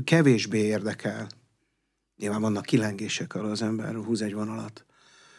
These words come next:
hogy mi a politikai beállítottsága.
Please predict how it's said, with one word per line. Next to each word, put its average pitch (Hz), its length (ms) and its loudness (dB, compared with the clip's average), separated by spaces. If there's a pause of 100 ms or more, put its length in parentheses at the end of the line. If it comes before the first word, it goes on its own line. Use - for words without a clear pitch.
(160)
hogy 113 160 0
mi 131 100 6
a 113 220 0
politikai 120 540 4
beállítottsága. 104 1040 -4